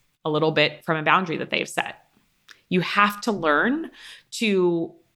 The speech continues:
be compliant with your own boundaries and give yourself grace to have flexibility. It's a, it's a two-way street. It's a delicate dance.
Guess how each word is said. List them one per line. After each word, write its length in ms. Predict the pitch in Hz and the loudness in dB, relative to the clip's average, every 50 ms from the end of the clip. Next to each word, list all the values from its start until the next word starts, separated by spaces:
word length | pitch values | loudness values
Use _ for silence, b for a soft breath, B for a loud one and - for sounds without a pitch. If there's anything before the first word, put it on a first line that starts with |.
| _ 175 165 | _ -4 0
be 100 | 220 226 | 0 2
compliant 560 | 226 240 202 - - 220 190 180 185 214 - | 2 2 0 2 2 4 4 4 2 0 -2
with 120 | - 175 | -2 2
your 120 | 180 165 - | 2 2 2
own 140 | 185 185 175 | 2 0 0
boundaries 440 | 170 180 190 196 180 175 160 160 - - | 2 2 2 0 0 -2 -2 -2 -2 -2
and 220 | 185 190 196 208 | 0 2 4 4
give 100 | 202 175 | 4 2
yourself 380 | 175 175 165 - 170 165 156 147 | 0 0 0 2 2 2 2 2
grace 240 | - 151 151 151 - | 0 0 0 0 -2
to 60 | - | -4
have 180 | 143 151 143 147 | -2 -2 -2 0
flexibility. 680 | 156 147 143 - - 123 131 127 123 - - - - - _ _ | -2 -2 -2 -4 -4 -2 -2 0 0 -2 -4 -8 -12 -16 _ _
It's 220 | - 170 - - | -4 -4 0 2
a, 420 | 175 170 156 143 139 139 - - _ _ _ _ _ _ _ _ _ - | 2 2 2 2 -2 -6 -10 -18 _ _ _ _ _ _ _ _ _ -2
it's 120 | 170 175 | -2 -2
a 60 | 175 | -2
two-way 260 | - - 180 160 139 | 0 2 2 4 4
street. 400 | 139 - - 131 107 - - _ _ - | 2 0 -4 -6 -6 -8 -12 _ _ -6
It's 100 | 151 165 | -4 -2
a 40 | |
delicate 360 | 156 170 160 156 151 151 - - | 2 4 4 4 4 2 -2 -6
dance. 460 | 139 - - - - - - - | -6 -6 -8 -10 -14 -16 -18 -18